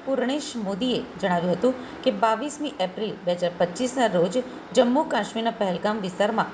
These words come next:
આતંકવાદીઓએ ધર્મના આધારે જે લોકો હિન્દુ છે તેઓને જુદા કરીને સ્થળ ઉપર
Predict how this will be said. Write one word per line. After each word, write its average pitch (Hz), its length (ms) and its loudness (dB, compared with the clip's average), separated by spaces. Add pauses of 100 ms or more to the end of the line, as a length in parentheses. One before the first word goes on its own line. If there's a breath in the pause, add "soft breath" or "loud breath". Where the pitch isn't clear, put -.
આતંકવાદીઓએ 175 800 2 (360 loud breath)
ધર્મના 262 400 4 (120)
આધારે 214 300 2 (280)
જે 175 220 -4
લોકો 247 340 2
હિન્દુ 220 300 2
છે 214 200 2 (400 loud breath)
તેઓને 294 280 4
જુદા 226 340 4
કરીને 226 240 -2
સ્થળ 185 400 0
ઉપર 220 240 2